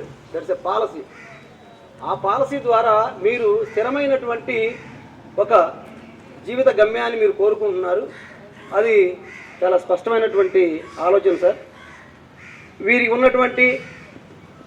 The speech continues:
స్ట్రెంగ్త్ కానీ, లేదా వీరికి ఉన్నటువంటి ఓట్ బ్యాంక్ కానీ, రకరకాలు మనం చూస్తున్నాం. ప్రస్తుత రాజకీయ పరిస్థితులన్నీ కూడా ఓట్ బ్యాంక్ రాజకీయం చుట్టూ తిరుగుతుంది కాబట్టి, ఈ ప్రస్తుత తరుణంలో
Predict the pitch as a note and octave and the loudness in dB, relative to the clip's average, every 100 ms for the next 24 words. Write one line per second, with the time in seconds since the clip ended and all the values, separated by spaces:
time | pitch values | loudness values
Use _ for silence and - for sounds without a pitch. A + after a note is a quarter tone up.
0 | - - - - - G#3+ A#3 G#3+ A#3 A3 | -20 -20 -20 -18 0 0 0 2 2 2
1 | A#3 - - F#3+ G#3+ G#3 G#3 G#3+ A3+ A#3 | -2 -8 -4 0 2 0 0 0 -2 -2
2 | A3 A#3 G#3+ G#3 G3 - - D#3+ G#3 G#3 | -2 2 6 4 2 -12 -10 2 2 4
3 | A3+ A3+ G#3 G#3+ A3+ A#3 - - - - | 0 2 4 4 4 -2 -10 -20 -20 -20
4 | - - A3 C4 B3+ B3 F3 - - - | -14 -4 0 0 2 4 2 0 -12 -8
5 | G3 G3+ A#3 - A#3 G#3+ G#3 A3+ A3+ G#3 | -4 -2 -4 -4 -4 -2 -4 -4 -2 0
6 | A3 G#3+ A#3 G3+ G3 - F#3+ G3 A3 G#3+ | 0 -4 -6 -4 -6 -4 -6 -4 -4 -2
7 | G3 F3 - - - - - C#3 G3+ G#3 | -2 -4 -8 -20 -20 -20 -14 -2 -2 2
8 | A#3+ A#3 A3 G#3 G3 G3+ F#3 F3+ G3 G3 | 0 2 2 2 2 -2 -2 -4 -4 -4
9 | A3 G#3+ G#3 F#3+ F#3 F#3 F3+ F3 F3 - | -4 -2 0 0 -2 -2 -2 -4 -8 -20
10 | - - - E3 A3 A3+ A3 B3+ B3+ A#3 | -20 -20 -14 -8 -2 0 -2 -4 -2 -2
11 | A3 A3+ A3+ G3+ G3+ | 0 0 2 2 2